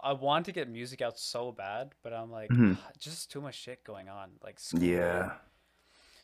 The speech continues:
Speaker 1: school, you know, training. This, I started this podcast too.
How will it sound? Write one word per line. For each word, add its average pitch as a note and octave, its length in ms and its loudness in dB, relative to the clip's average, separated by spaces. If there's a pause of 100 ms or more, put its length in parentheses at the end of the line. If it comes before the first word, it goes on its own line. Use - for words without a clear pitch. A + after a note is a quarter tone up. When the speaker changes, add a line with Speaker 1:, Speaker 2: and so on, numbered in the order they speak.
(160)
Speaker 1:
school, C3 960 0
you A#2 160 -12
know, G#2 460 -8 (140)
training. A#2 1080 -12 (340)
This, B2 240 -12
I B2+ 80 2
started B2 260 2
this A2 120 -10
podcast A2+ 760 -6
too. A2+ 280 -12